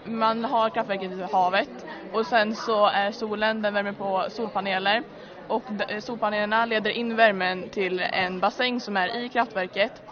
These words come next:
Och då kommer vattnet värmas upp så mycket så att det liksom blir lite ånga. Och sen kommer det ledas in i turbiner och så sätter det igång en generator. Och det är där energin och elen skapas.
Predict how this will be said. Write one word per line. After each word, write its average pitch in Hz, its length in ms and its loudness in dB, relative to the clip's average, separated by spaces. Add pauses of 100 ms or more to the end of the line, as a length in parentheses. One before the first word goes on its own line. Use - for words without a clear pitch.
(360)
Och 214 140 0
då 226 240 4
kommer 226 240 -2
vattnet 214 440 0
värmas 214 280 0
upp - 160 -6
så 196 120 -6
mycket 196 360 -4
så 185 80 0
att 185 140 -2
det 185 100 -6
liksom 180 340 -6
blir 180 100 -6
lite 185 100 -4
ånga. 208 400 2 (380)
Och 220 120 -6
sen 220 180 2
kommer 220 180 -2
det 202 180 2
ledas 196 300 0
in 185 140 -4
i 180 40 -6
turbiner 185 800 0
och 196 120 -6
så 190 160 -8
sätter 190 240 -6
det 180 60 -2
igång 175 240 -6
en 180 60 -6
generator. 190 600 -4 (320)
Och 190 100 -8
det 196 120 -4
är 196 40 -6
där 180 340 0
energin 180 680 -12 (120)
och 190 220 -18
elen 180 320 -16
skapas. 208 340 -16